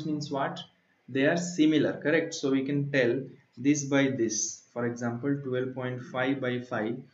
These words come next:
should be equal to this shadow x by what? Two, right? So when you do cross multiplication, you will get five x equals to one twenty, twelve point five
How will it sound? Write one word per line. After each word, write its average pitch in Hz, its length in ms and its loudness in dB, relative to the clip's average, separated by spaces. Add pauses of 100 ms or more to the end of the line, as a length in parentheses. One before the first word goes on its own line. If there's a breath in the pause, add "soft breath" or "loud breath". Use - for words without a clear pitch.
(220 soft breath)
should 131 380 -4
be 131 160 4
equal 131 340 2
to 113 180 -2
this 123 160 -4
shadow 113 520 -2 (120)
x 135 300 -4
by 131 160 2 (240)
what? 127 340 -8 (240)
Two, 151 240 -2 (520 soft breath)
right? 185 240 4 (800)
So 127 140 -6
when 123 140 0
you 123 120 -2
do 131 260 -2
cross 135 260 -2
multiplication, 120 720 -4
you 117 120 -2
will 113 100 -2
get 143 260 -2 (600 soft breath)
five 120 340 2
x - 260 -2
equals 120 420 -2
to 143 100 4
one 120 340 -2
twenty, 123 380 -2
twelve 127 260 -2
point 123 240 -4
five 131 480 -2